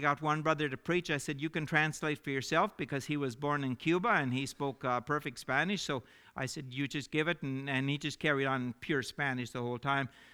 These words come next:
So when the second brother get up, I translated in, in English for him, or I translated in Spanish for him because he was speaking English.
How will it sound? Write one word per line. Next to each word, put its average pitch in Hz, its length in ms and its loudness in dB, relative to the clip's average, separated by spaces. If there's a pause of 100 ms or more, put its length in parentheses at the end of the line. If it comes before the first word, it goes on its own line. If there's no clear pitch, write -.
So 147 140 -2
when 135 100 -2
the 117 80 -4
second 143 380 -2
brother 131 240 0
get 123 180 -4
up, 127 220 -2
I 123 100 0
translated 127 800 -4
in, 117 120 -4 (440)
in 120 320 -2
English 127 340 -4
for 127 160 -8
him, 120 400 0 (360)
or 120 120 -8
I 113 40 -4
translated 123 460 -4
in 110 60 -8
Spanish 120 420 -6
for 117 100 -10
him 104 120 -4
because 107 240 -12
he 120 80 -8
was 113 100 -8
speaking 117 360 -8
English. 113 400 -8